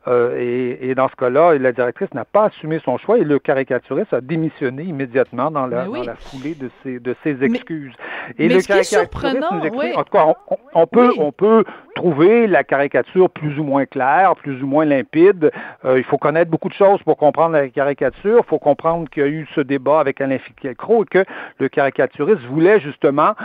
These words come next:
Speaker 1: montrer que ce débat était, p-, selon lui, plutôt biscornu, hein, plutôt complexe. Donc, c'est pour ça qu'il nous rajoute un demi-frère adoptif de la compagne de mon père, transgenre, devenu,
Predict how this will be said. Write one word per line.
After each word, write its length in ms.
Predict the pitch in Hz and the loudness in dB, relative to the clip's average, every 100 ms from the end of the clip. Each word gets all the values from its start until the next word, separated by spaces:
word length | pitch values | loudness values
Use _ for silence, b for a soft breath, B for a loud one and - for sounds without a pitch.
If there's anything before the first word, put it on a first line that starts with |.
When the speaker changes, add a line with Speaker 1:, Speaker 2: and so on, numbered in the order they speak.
| B B | B B
Speaker 1:
montrer 500 | 156 160 - 185 214 | 2 4 4 2 2
que 100 | 165 | 2
ce 140 | - | 0
débat 340 | 156 160 147 190 | 0 0 4 2
était, 180 | - 151 | 2 -2
p-, 300 | _ - 156 - - | _ -12 -12 -6 2
selon 320 | 190 190 156 | 4 6 4
lui, 340 | 156 175 240 | 0 0 0
plutôt 380 | - 180 - 233 | 0 -6 0 0
biscornu, 840 | 185 147 190 - 208 156 180 185 - _ | 0 -4 -6 -2 2 2 2 0 -2 _
hein, 220 | 139 185 - - | 0 0 -2 -16
plutôt 300 | 127 - 190 - | -12 -2 -2 2
complexe. 480 | 190 175 180 175 - | 0 0 2 2 2
Donc, 240 | 143 143 - 127 | 0 0 -2 -8
c'est 60 | |
pour 120 | 120 | -6
ça 140 | 123 175 | -2 -2
qu'il 120 | 165 | -2
nous 120 | 139 | -2
rajoute 420 | 131 120 127 165 | 0 0 0 0
un 120 | 131 120 | 0 -4
demi-frère 680 | 131 139 131 - 156 156 | -2 -2 -6 -6 0 0
adoptif 580 | 127 117 120 _ - 165 | -2 -6 -10 _ -4 -4
de 100 | 139 | -2
la 120 | 123 | -2
compagne 480 | 127 123 120 147 151 | -2 -4 -2 -2 -2
de 60 | 131 | -4
mon 160 | 113 | -6
père, 240 | 110 143 156 | -2 0 0
transgenre, 560 | 113 110 104 123 139 | -4 -14 -8 -2 -2
devenu, 480 | 123 113 113 120 120 | -2 -6 -8 -14 -18